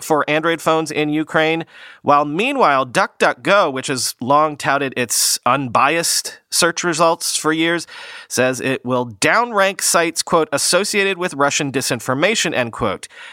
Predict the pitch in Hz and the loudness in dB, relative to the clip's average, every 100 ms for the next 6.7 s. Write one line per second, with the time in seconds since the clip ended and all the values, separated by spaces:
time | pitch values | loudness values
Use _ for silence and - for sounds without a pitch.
0 | - 110 151 160 160 - 147 - 139 143 | -12 -2 0 0 -2 -2 -4 -4 -4 -2
1 | - - 139 104 - 131 175 202 156 135 | -2 -2 -2 -4 -2 2 2 2 0 -2
2 | 113 113 85 73 - - - - - 135 | -2 -6 -6 -10 -20 -20 -20 -20 -2 0
3 | 135 135 127 135 139 123 87 - - _ | 0 -2 -2 0 0 -2 -8 -12 -14 _
4 | _ _ _ 208 226 - 240 226 - - | _ _ _ 0 0 0 -2 -2 -4 0
5 | 196 208 175 170 - 165 180 170 139 175 | 2 2 0 0 -2 0 2 0 0 -2
6 | 190 170 151 180 165 170 139 | 2 2 2 0 2 0 0